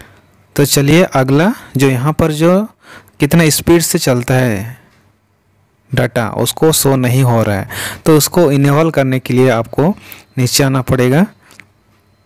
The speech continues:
यहाँ पर आप देख रहे हैं real time network speed,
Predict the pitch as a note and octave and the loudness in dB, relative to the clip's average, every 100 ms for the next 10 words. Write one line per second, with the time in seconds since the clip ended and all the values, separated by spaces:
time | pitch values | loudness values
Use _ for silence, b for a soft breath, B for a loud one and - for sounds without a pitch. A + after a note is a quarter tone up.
0 | _ - - - C#3+ D#3+ D#3+ D3+ C3+ C#3+ | _ -20 -6 2 2 4 0 -2 0 0
1 | C3+ C3 C3 F#3+ - B B B - C3+ | 0 -2 0 -2 -4 B B B 0 2
2 | D3 E3+ E3 F3 F3 C#3 - D3 D#3 - | 2 0 0 0 0 0 0 0 0 -4
3 | C#3 - C#3 A#2+ | -4 -2 0 -2